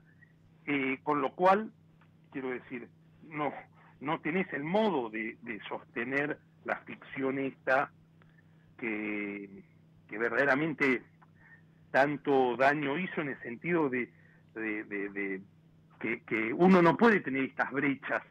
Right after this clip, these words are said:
estas brechas entre tipos de cambios diversos, porque,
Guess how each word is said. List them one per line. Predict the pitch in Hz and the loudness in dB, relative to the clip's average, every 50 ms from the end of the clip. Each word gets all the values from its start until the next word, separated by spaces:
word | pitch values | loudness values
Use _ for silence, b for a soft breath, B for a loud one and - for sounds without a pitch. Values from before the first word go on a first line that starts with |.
| b b b b b b b b b - - - - - - - - | b b b b b b b b b -18 -16 -14 -14 -14 -16 -10 -10
estas | 127 - - 151 123 | -8 -2 0 0 0
brechas | 147 139 147 160 143 - - 156 127 - - - b b b b b - | 0 0 -2 -4 -4 -2 -2 -2 -2 -2 -6 -16 b b b b b -14
entre | 117 123 - - 123 123 | -12 -12 -10 -10 -12 -10
tipos | - 165 - 143 139 143 | -10 -10 -8 -6 -6 -6
de | 131 - | -4 -2
cambios | 147 147 151 147 139 139 135 127 117 - - - b b b b b _ - | -2 -4 -4 -4 -4 -4 -4 -6 -6 -8 -14 -20 b b b b b _ -8
diversos, | 127 135 139 165 185 202 202 - - - 214 208 202 202 - - _ - - - - - _ | -6 -2 2 2 4 4 2 -2 -2 -2 0 0 0 -2 -8 -16 _ -20 -20 -20 -20 -12 _
porque, | 143 139 131 127 - - 143 135 127 123 123 117 | -4 -4 -4 -4 -6 -8 -6 -4 -4 -4 -4 -6